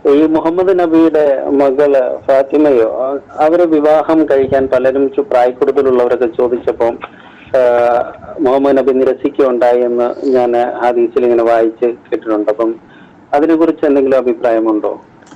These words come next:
ടീച്ചർ? ആ കാലഘട്ടത്തിൽ തന്നെ മുഹമ്മദ് നബി ആയിഷയെ ആറ് വയസ്സിൽ കെട്ടി.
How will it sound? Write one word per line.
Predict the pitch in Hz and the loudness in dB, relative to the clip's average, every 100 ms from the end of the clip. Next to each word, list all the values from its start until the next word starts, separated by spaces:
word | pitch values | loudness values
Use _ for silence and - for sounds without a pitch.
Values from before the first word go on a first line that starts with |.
| - - | -12 -6
ടീച്ചർ? | 113 123 113 - - - - _ - - - 127 | -2 0 -2 -8 -20 -20 -20 _ -20 -20 -8 -4
ആ | |
കാലഘട്ടത്തിൽ | 143 143 135 131 131 127 131 123 | -2 0 0 0 -2 -2 0 0
തന്നെ | 120 123 | 0 0
മുഹമ്മദ് | 147 120 123 135 143 | 0 0 2 2 2
നബി | 135 143 | 2 2
ആയിഷയെ | 151 139 147 160 156 | 2 0 0 0 2
ആറ് | 151 147 | 2 2
വയസ്സിൽ | 151 143 143 139 139 - | 2 0 0 0 0 -2
കെട്ടി. | 160 135 | -2 -2